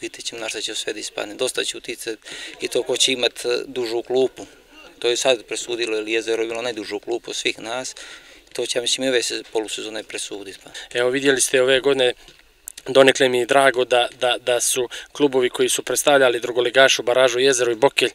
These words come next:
Speaker 2: Jezero ušlo, Bokelj za dlaku, znači, ovaj, opravdali to, taj kvalitet koji je druga liga imala prošle godine. Ako znamo da je jedan Lovćin ispao u treću ligu,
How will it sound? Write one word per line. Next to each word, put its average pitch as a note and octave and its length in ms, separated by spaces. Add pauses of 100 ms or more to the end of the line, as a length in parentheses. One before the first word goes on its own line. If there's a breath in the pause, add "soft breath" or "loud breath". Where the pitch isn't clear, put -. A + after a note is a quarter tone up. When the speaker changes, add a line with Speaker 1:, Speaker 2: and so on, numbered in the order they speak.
(380 loud breath)
Speaker 2:
Jezero A#2+ 420
ušlo, C3+ 340
Bokelj C3 400
za A2 160
dlaku, C3 400
znači, B2 340 (440 loud breath)
ovaj, B2+ 480
opravdali B2+ 560
to, B2 380 (440)
taj C#3 160
kvalitet C#3 480
koji C3+ 140
je B2+ 60 (160)
druga C#3 240
liga C3+ 240
imala D3+ 280
prošle D3 360
godine. B2+ 240
Ako A#2+ 140
znamo B2 240
da B2 80
je A#2+ 40
jedan A#2+ 120
Lovćin B2 400 (260 loud breath)
ispao C3+ 340
u B2 60
treću B2+ 320
ligu, B2 300